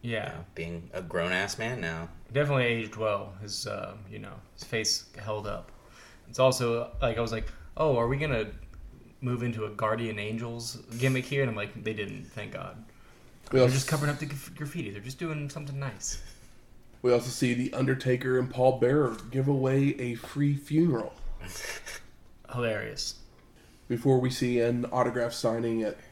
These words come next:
Speaker 3: like, a fan fest type gathering.
Speaker 1: Yeah. Man, Shane, did you ever go to any, like, fan fest signings?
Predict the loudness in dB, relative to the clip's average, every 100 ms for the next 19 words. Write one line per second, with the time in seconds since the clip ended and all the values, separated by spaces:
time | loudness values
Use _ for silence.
0 | -20 -12 -10 -8 -8 -8 -8 -6 -6 -6
1 | -10 -14 -14 -10 -10 -10 -18 -18 -6 0
2 | 0 -2 -10 -16 -20 -20 -14 -6 -4 -4
3 | -8 -14 -14 -2 0 0 -2 -6 -4 -2
4 | 0 0 0 0 0 -2 -2 -2 -2 -6
5 | -6 -6 -6 -6 -8 -12 -14 -10 -10 -6
6 | -6 -6 -12 -10 -6 -6 -4 -6 -6 -10